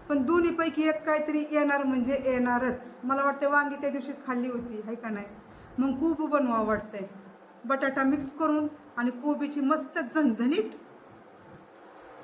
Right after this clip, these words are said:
अशी मस्त भाजी बनवणार आहे. हा, आता का नाचते तर मी नाचूनच आता, हो, लय, लय नाचून, नाचून आणि मग आता व्हिडिओ बनवायला लागली रेसिपीचा.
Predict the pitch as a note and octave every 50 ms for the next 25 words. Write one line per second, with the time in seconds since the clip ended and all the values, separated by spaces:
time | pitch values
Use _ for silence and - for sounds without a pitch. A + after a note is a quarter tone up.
0 | - - - - - B3 A#3 - - B3 B3+ D4 - - - D4 C4+ B3 C4+ B3
1 | G3 G#3 G#3+ G#3+ A3 A3 G#3+ G#3+ G#3 G3+ G3 F#3+ F#3+ F#3+ F#3+ G#3+ G#3 G3+ G3+ G3
2 | G3+ - - - - - - - - - A#3+ A#3+ C4 B3 - D4 D4 D4 D4+ D#4
3 | D4+ D4+ D4+ D4 D4+ C#4+ D4 C#4+ C#4 D4 D4 D4 D4+ D#4 D4 C#4+ C#4+ D4 C#4 C4
4 | - D4 E4 F4+ - - - - - - - - - - - - C4+ C4 D4+ C#4
5 | D#4 D4 D4 D4+ D4+ D4+ D#4 D#4 D#4 D4 C#4+ D#4 D#4 D4 C#4+ D4+ D4+ D4 D4 -
6 | D#4 C#4+ C#4 C#4 C4+ C4 C4+ D#4 D4 C4 B3+ B3 B3 C4 B3+ B3+ B3 - B3 B3
7 | B3+ B3+ A#3+ A#3+ A#3 A#3 A3+ A3+ A3+ A3+ A3 A3 A3 A3 A3+ C4+ C#4 C#4+ C#4+ C#4+
8 | - B3+ - - A3 G3+ - - F3 D#3+